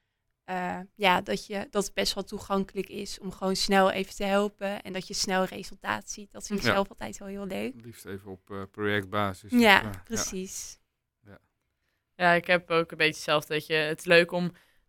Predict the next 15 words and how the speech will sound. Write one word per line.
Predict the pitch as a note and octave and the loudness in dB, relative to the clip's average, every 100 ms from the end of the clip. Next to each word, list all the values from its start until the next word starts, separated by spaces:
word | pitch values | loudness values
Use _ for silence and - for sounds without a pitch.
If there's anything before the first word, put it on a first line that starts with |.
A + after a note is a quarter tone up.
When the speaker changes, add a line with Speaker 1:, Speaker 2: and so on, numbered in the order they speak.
| _ | _
Speaker 3:
bijvoorbeeld | E3+ F#3 F#3 | 0 2 4
ook | F3+ | 2
met | F3 E3 | 2 2
mensen, | E3 F3 F3+ E3 | 2 2 2 2
dat | E3 | 2
je | - - | 0 0
d-, | C#3+ D#3 - | -2 -10 0
daadwerkelijk | E3+ D#3+ E3+ E3+ - | 2 4 2 0 -8
ziet | - F3 | -6 -6
wat | - D#3+ | -4 -2
je | - D#3+ D#3+ | 0 0 -2
doet | - E3+ D#3 - | -4 -6 -4 -4
en | |
dat | D#3+ - | -4 2
je, | E3 D#3+ D3 | 4 4 0